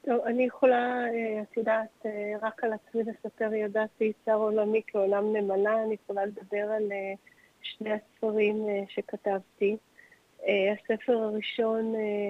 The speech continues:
אה, רובו על, אה, החברה הדתית, אה, והספר השני עוסק בלינה משותפת בקיבוץ. אה, ובשניהם, אה, המרואיינות שלי הם נשים.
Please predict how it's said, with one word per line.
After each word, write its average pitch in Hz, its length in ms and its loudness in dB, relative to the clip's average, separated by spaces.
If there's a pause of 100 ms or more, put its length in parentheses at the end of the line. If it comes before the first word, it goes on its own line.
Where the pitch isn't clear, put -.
(260)
אה, 202 180 0
רובו 208 640 0 (520)
על, 202 280 2
אה, 196 320 0
החברה 190 520 -2
הדתית, 190 480 -2 (1120)
אה, 202 60 4 (280)
והספר 208 580 -2
השני 208 360 0
עוסק 202 340 -4
בלינה 196 420 0
משותפת 196 680 -8
בקיבוץ. 190 500 -4 (1000)
אה, 208 60 4 (760)
ובשניהם, 214 880 0
אה, 220 60 0 (520)
המרואיינות 196 640 -2
שלי 196 320 -4
הם 190 180 -2
נשים. 180 460 -6